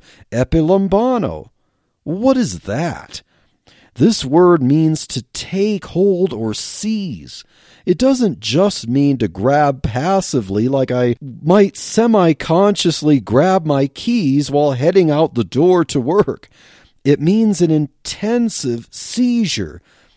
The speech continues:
It can mean grabbing and pulling, like if your toddler were wandering away and you firmly grab an arm and pull him or her close to you to keep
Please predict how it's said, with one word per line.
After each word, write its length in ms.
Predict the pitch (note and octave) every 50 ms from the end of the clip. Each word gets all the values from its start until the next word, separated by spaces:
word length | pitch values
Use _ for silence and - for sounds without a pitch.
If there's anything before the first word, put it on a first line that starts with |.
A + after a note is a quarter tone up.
| _ -
It 160 | - G#3+ -
can 180 | - G3+ F3 D#3+
mean 340 | D#3+ D#3+ D#3 D3+ C#3+ A#2+ E2+
grabbing 640 | - F#2+ G2+ C3 E3 G3+ G#3+ G#3 G3+ F3+ F#3+ F3 D#3+ C#3+
and 220 | A2+ G2+ - _
pulling, 720 | - - - - A3+ A#3+ A#3 G#3+ F#3+ C#3+ A2 G2 F2+ F#2 F2+
like 260 | F2+ A#2 A#2+ B2 A#2+
if 200 | B2+ B2 - - - _ - - - - _ -
your 160 | G#2+ A#2+ A#2
toddler 600 | - - - E3 F3 F#3 F#3 F3 D#3 C#3+ C#3+ C#3
were 180 | B2+ B2+ B2+
wandering 600 | A#2+ G#2 A2+ D3 F3 F#3+ F#3+ F#3 D#3+ D#3 D3 C#3
away 500 | B2+ A#2+ A2 A2+ C#3 E3+ F#3 F3 D#3+ D3
and 100 | C#3 B2+
you 140 | B2 B2 A#2+
firmly 540 | A#2 - - G#3 A3 A#3 A3+ A3 G3+ F3 D3
grab 440 | G#2+ - A#2+ D3+ F#3 G3+ G#3 G#3 G3
an 120 | F3+ D#3+
arm 360 | D#3 G3 A3+ A3+ A3+ G#3+ F#3
and 140 | C#3 A2 G2 - - - - _ -
pull 280 | - - C4 C4+ B3+ G3
him 260 | C3+ D#3 G3+ G#3+ F#3+
or 140 | F3+ D#3 C#3+
her 160 | C#3 D#3 D3
close 560 | C#3 - - - C3 D#3 A3 C4 B3 - - -
to 80 | -
you 240 | G#2+ G2+ G#2 A2+ B2+
to 100 | C3+ D3
keep 400 | - - - - G3 G#3 F#3+ -